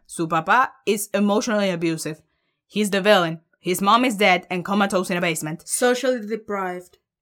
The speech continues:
Speaker 1: Exacto, él literalmente no tenía ni un solo amigo hasta la edad de catorce años.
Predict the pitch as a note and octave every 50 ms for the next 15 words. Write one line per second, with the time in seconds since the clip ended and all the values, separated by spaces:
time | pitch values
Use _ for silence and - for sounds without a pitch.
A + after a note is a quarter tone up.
0 | - G#3 G#3 G3+ - B3 G#3 F#3 E3 - E3+ F3 F#3+ G#3+ A3 - - - G3 G3
1 | F#3+ F#3+ F3+ F#3+ F#3+ G#3+ A3 G#3+ G#3 G3+ G#3 F#3+ - F#3 G3 F#3+ F#3+ F#3 F#3+ G3+
2 | G#3 G#3 - G#3+ G3+ G#3 F3+ F3 F#3+ F#3+ F#3 F3+ F3+ E3+ - - F3 E3+ E3+ F3+
3 | F#3 F#3 F#3+ F3 E3+ F3 F3 F3+ E3+ F3 - - F3 F3 F3 F3+ F3 F3 F3 F3